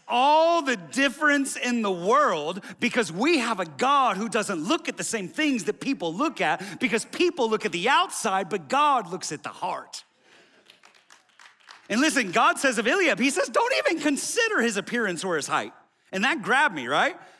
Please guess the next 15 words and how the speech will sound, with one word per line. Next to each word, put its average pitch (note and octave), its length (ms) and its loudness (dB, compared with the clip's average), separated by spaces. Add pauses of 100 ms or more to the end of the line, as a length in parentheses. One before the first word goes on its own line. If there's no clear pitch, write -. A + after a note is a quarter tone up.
(380)
Like, G#3+ 200 -2
don't, C4 360 0
don't D#4+ 200 2
even D4+ 220 -2
consider G#3 760 -4
it. E4+ 420 -4 (320)
Like, C#4 160 0
that's D4 220 0
not F4+ 180 0
even D4 240 0
i-, G3 140 -4 (220)
in G#3+ 100 0
the E3 80 -6
factor. C4+ 420 -2
Like, A#3 220 0